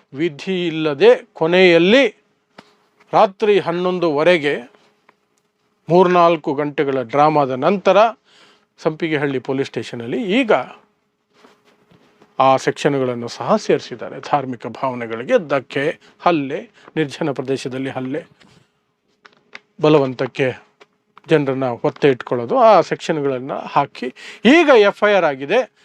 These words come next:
ಈಗ ಮುಂದಿನ ಕ್ರಮಕ್ಕೆ ಪೊಲೀಸರು ಮುಂದಾಗಿದ್ದಾರೆ ಅಂತ ಹೇಳಲಾಗ್ತಿದೆ. ಪೊಲೀಸರ ಹಿಂದಿನ ಕ್ರಮಗಳನ್ನ ಗಮನಿಸಿದ್ರೆ ಈ ಮುಂದಿನ ಕ್ರಮಗಳು ಹೇಗಿರ್ತವೆ ಅನ್ನುವ ಅನುಮಾನಗಳು ಬರಬಹುದು.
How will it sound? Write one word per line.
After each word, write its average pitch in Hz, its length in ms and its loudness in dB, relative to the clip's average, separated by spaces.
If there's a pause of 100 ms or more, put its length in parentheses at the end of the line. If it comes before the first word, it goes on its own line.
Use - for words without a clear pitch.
(160)
ಈಗ 175 300 0
ಮುಂದಿನ 160 380 -4
ಕ್ರಮಕ್ಕೆ 135 760 -6 (100)
ಪೊಲೀಸರು 160 380 -2
ಮುಂದಾಗಿದ್ದಾರೆ 165 800 0
ಅಂತ 220 160 -4
ಹೇಳಲಾಗ್ತಿದೆ. 151 760 -2 (120)
ಪೊಲೀಸರ 170 440 0
ಹಿಂದಿನ 185 480 2
ಕ್ರಮಗಳನ್ನ 165 580 0
ಗಮನಿಸಿದ್ರೆ 143 920 -2
ಈ 196 320 6
ಮುಂದಿನ 208 420 6
ಕ್ರಮಗಳು 175 480 0
ಹೇಗಿರ್ತವೆ 156 640 0
ಅನ್ನುವ 143 340 -4
ಅನುಮಾನಗಳು 147 500 2
ಬರಬಹುದು. 147 640 2